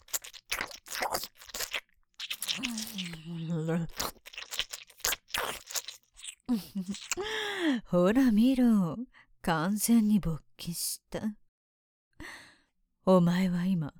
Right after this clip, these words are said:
尻を舐められて感じたんだ。それも敵の女に。こんなこと、仲間が知ったらどう思うだろうな。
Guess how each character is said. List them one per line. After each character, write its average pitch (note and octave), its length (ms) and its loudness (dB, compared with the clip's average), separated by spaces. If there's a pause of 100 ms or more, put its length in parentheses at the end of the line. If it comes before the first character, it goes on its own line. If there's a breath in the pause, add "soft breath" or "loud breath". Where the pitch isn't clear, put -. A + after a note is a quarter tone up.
(360 loud breath)
尻 A3+ 440 2
を B3 60 4
舐 E3+ 160 0
め F3+ 140 0
ら G3+ 100 0
れ G3 100 -2
て - 140 -8
感 E3+ 280 -6
じ C#4 140 -4
た D4+ 220 -10
ん B3+ 80 -6
だ。 E3 200 -6 (1080)
そ G3 300 2
れ F3+ 140 2
も F3 160 -2
敵 G#3 460 0
の A#3+ 200 -2
女 A#3+ 340 -4
に。 A#3 240 -10 (1040 loud breath)
こ F#3+ 240 0
ん F3 100 -2
な F3+ 140 -2
こ - 160 -8
と、 - 240 -10 (600)
仲 A3+ 320 6
間 D#4+ 160 2
が G#3 120 6
知 - 160 0
っ - 40 -12
た E3 200 -2
ら C#3+ 140 -2
ど F3 160 0
う F4 160 0
思 B3+ 220 4
う G#3+ 60 4
だ F#3+ 120 2
ろ E3 220 -4
う - 20 -4
な。 F#3 640 0